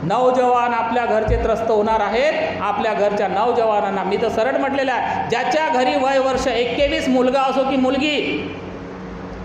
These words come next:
त्यांनी नगरपंचायत, ग्रामपंचायत, पंचायत समितीला उभं करायचं. नातेवाईक असेल तर त्यांनी उभं करायचं.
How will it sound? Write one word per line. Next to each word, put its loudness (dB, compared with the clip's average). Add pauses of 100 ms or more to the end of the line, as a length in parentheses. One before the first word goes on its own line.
(140)
त्यांनी 0
नगरपंचायत, 0
ग्रामपंचायत, 0
पंचायत 0
समितीला 0
उभं 2
करायचं. 0 (840)
नातेवाईक 0
असेल 0
तर 0
त्यांनी -2
उभं -2
करायचं. -2